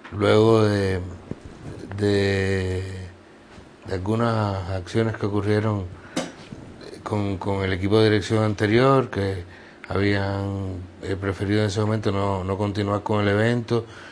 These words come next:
luego algunas disposiciones a nivel gubernamental que indicaban la bi-, bianualidad del evento. Me asusta un poco, eh, soy un,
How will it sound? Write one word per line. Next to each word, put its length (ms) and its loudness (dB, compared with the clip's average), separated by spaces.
luego 260 6
algunas 360 2
disposiciones 600 0
a 60 0
nivel 240 2
gubernamental 840 0
que 180 4
indicaban 800 2
la 160 2
bi-, 360 2
bianualidad 840 4
del 200 0
evento. 500 -2
Me 140 2
asusta 340 2
un 140 6
poco, 460 4
eh, 640 0
soy 360 2
un, 1080 0